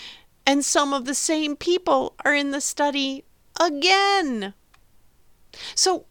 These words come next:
why, pray tell, does this work? Why are people willing to come to a study a second time? Why do I bother teaching the same one again? Because God's Word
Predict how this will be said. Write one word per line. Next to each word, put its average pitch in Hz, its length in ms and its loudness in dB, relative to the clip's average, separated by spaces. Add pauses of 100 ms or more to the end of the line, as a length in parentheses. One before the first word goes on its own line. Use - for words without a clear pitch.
(120)
why, 330 480 0
pray 190 280 -2
tell, - 340 -6
does 226 300 0
this 226 380 2
work? 202 520 -6
Why 302 480 2 (100)
are 226 220 4
people 220 340 -8
willing 196 400 -4 (240)
to 196 140 -6
come 240 380 -2
to 202 160 -6
a 175 40 -4
study 185 500 -4 (240)
a 196 120 -6
second - 840 -6 (200)
time? 185 580 -4 (480)
Why 190 300 -2
do 190 180 -6
I 170 440 -6 (100)
bother 180 400 -10
teaching 175 800 -10
the 196 120 -10
same 202 380 -6
one 180 480 -8
again? 233 460 -8 (2250)
Because 240 380 -2
God's 269 460 -6
Word 180 500 -6